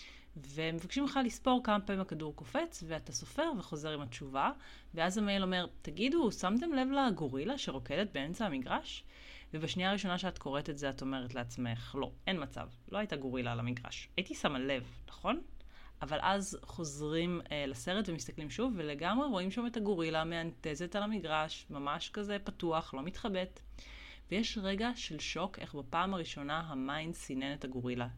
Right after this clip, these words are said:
לגמרי. עכשיו בואו נבין מה זה אומר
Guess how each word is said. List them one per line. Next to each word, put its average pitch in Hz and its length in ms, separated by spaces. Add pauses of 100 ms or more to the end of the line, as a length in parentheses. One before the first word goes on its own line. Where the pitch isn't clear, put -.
לגמרי. 123 460 (800)
עכשיו - 300
בואו 214 180
נבין 190 460 (140)
מה 180 340
זה 202 120
אומר 180 460